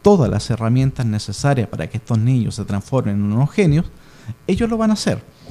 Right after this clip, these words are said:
Y peor aún, ello lo demuestra con una mujer, que socialmente en un sistema patriarcal, obviamente, consider-, se considera a la mujer de cierta manera inferior,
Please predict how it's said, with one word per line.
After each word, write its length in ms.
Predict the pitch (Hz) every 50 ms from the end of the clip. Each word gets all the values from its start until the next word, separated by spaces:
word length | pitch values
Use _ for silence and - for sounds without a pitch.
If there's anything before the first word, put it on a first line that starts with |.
| - - - - - - -
Y 120 | - 160
peor 340 | - 156 165 175 175 196 185
aún, 300 | 185 214 277 240 147 - - - - - - - - -
ello 240 | - 131 131 156 156
lo 120 | 156 147
demuestra 540 | 139 127 131 147 151 160 - - 170 175 196 - - - - - - - - - - -
con 140 | - 127 123
una 140 | 127 123
mujer, 300 | 123 127 123 - 113 - - - - - - - - - - - _ _ _ _ _ - - - - - - - -
que 120 | - 127 117
socialmente 720 | - 117 101 - 131 131 131 139 139 143 139 123 117 120
en 60 | 98
un 60 | 98
sistema 420 | 101 - 107 - - 123 123 120 117
patriarcal, 720 | 123 117 120 143 135 139 139 - 165 113 110 120 156 196 - - -
obviamente, 640 | - 147 143 147 139 123 117 117 127 - - 160 190 - - - - - - - _ _ _ _
consider-, 520 | _ 127 120 113 - - 117 107 107 107 98
se 120 | - 131
considera 380 | - 113 107 - - 110 107 117
a 40 | 123
la 80 | 123
mujer 340 | 117 107 - - 110 120 - - -
de 100 | - -
cierta 260 | - 117 - - 120
manera 260 | 104 98 98 90 90
inferior, 380 | 98 - - 135 165 180 123